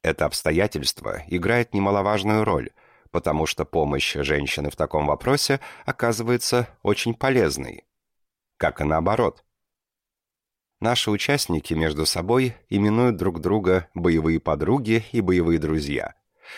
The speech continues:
Они совершенно спокойно ходят вместе в клубы и там отрываются по полной программе, чтобы удовлетворить свои интересы и добиться победы в отношениях с определёнными лицами противоположного пола.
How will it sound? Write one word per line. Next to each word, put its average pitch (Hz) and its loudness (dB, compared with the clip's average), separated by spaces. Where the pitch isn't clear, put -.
Они 147 2
совершенно 131 2
спокойно 117 0
ходят 82 0
вместе 80 0
в - -12
клубы 135 0
и 127 0
там 135 0
отрываются 101 0
по 90 -2
полной 85 2
программе, 85 -2
чтобы 76 -2
удовлетворить 76 0
свои 73 -2
интересы 110 0
и 120 0
добиться 104 0
победы 98 0
в 92 2
отношениях 101 0
с - -6
определёнными 80 0
лицами 101 0
противоположного 80 0
пола. 64 -2